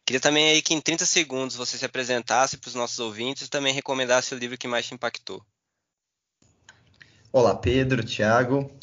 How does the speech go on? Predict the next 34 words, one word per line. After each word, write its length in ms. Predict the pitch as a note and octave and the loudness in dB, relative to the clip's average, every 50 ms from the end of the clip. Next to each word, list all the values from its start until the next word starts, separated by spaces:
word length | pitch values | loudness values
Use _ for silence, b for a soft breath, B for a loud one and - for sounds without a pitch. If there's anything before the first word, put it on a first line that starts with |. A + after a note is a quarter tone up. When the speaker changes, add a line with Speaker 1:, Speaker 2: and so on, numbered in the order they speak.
| B B B B B - | B B B B B -2
Speaker 2:
É 80 | - | -2
um 60 | A2 | 0
prazer 300 | G#2 A#2 A2 G2 G#2+ G#2+ | 4 4 4 4 4 -2
estar 160 | - - A2 G#2 | -4 -2 -2 -2
aqui 160 | - A2 G#2 | -2 -2 -6
com 140 | - A2+ G2+ | -4 -4 -4
vocês 440 | G#2 G2+ - - G#2+ G2 F#2+ G2+ | -4 -4 -2 0 0 0 2 2
hoje, 340 | G#2+ A#2+ B2 B2+ B2+ C3 C3 | 4 4 4 4 2 -2 -6
falando 420 | C3 - C#3 G#2+ G2+ G#2 G2 G2 F#2+ | -2 -2 -2 0 0 -2 -2 -2 -4
sobre 400 | - - G2+ F#2+ F#2+ F#2+ F#2 F#2 | -4 -4 -4 -2 -2 -2 -4 -2
dados 360 | F2 F#2 F#2 F#2 F#2+ F#2 F#2 | 0 0 0 0 0 -2 -4
analytics. 720 | F2+ F#2+ F#2 F#2 G2+ A2 G#2+ G#2+ - - C3+ C3 - - b b b b b b b b b _ - | -2 -2 0 2 2 0 0 -2 -4 -6 -6 -6 -6 -12 b b b b b b b b b _ -4
É 140 | F#2 F#2 | -2 0
um 60 | F#2+ F#2+ | 0 2
tema 420 | G2 A2 G#2+ G#2 G#2+ G#2 G2 F#2 | 4 4 6 8 8 8 6 4
super 280 | - - - - A2 G#2+ | 2 0 -2 0 2 2
importante, 680 | G#2+ G#2+ A2 G#2 F#2+ - - G#2 G#2 A2+ G#2+ G#2+ - G#2 | 2 4 4 2 2 2 0 2 2 2 0 -2 -2 -2
mais 220 | G2 G2 F#2+ F#2+ | 0 2 2 0
do 120 | - A2+ G2 | 0 -4 -6
que 160 | - - G#2 | -2 -2 0
nunca 560 | G2 G2 G2+ G#2 G#2 G#2 - G#2 F#2+ F2 E2+ F2 | 0 2 0 0 0 2 2 2 2 2 -2 -6
está 200 | E2 - - G#2+ | -8 -2 0 2
na 120 | G#2+ A2 | 2 4
moda. 360 | G#2 G2+ F2+ E2+ - - - - B B B B B B B B B B B | 4 4 2 2 0 -4 -10 -18 B B B B B B B B B B B
É, 80 | - A2 | 0 0
eu 60 | G#2+ | 2
sou 120 | - C3+ | 4 4
estatístico 800 | B2 - C3 A2 - - - C3+ D#3 D3+ - - - D#3+ E3 E3 | 4 4 4 2 2 2 0 0 0 0 -2 -6 -8 -8 -8 -8
de 100 | - - | -8 2
formação 540 | - A#2+ A2 G#2+ G2 - - A2 A2+ A2+ B2 | 2 4 4 4 2 0 2 2 2 4 4
e 60 | A#2 | 2
mestre 380 | G#2 G2+ G2+ G#2 - - G#2+ G#2 | 2 0 0 0 -2 -4 -4 -4
em 40 | |
economia, 720 | F#2+ - - G#2 G2+ F#2+ G2 G#2 G#2+ B2 D#3 D#3+ - B | -2 0 0 0 0 2 2 4 4 4 4 2 0 B